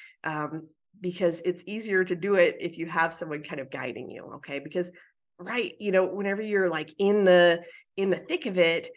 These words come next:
sometimes it's hard to realize that the beliefs you have aren't true. <laughs> And I've been there. I thought all of my beliefs were true. I was like, "No, this is real."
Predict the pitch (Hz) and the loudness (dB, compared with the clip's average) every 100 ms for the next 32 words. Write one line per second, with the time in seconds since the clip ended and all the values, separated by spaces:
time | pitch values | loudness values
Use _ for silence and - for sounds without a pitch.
0 | _ _ - 240 254 294 269 262 233 226 | _ _ -12 -8 -4 -2 -4 -4 -2 -2
1 | 202 175 175 214 277 294 285 285 180 - | -2 -2 -2 -2 -2 -2 -4 -2 -2 -4
2 | _ 185 175 175 190 - 185 165 170 170 | _ -12 -8 -10 -10 -12 -10 -6 -4 -4
3 | - 156 - - - - - - - - | -6 -6 -6 -10 -8 -8 -8 -10 -14 -20
4 | _ _ _ 247 294 311 415 392 370 370 | _ _ _ -2 0 4 4 4 4 4
5 | 349 - 311 359 349 330 330 262 294 269 | 2 2 0 0 0 -2 2 4 6 6
6 | 240 202 196 190 175 - - 185 - 175 | 4 4 2 0 0 -2 -6 -6 -4 -2
7 | 156 - 214 214 214 254 339 196 302 427 | -2 -2 -2 -2 0 4 6 4 4 2
8 | 220 196 302 269 190 - | 2 2 6 6 4 0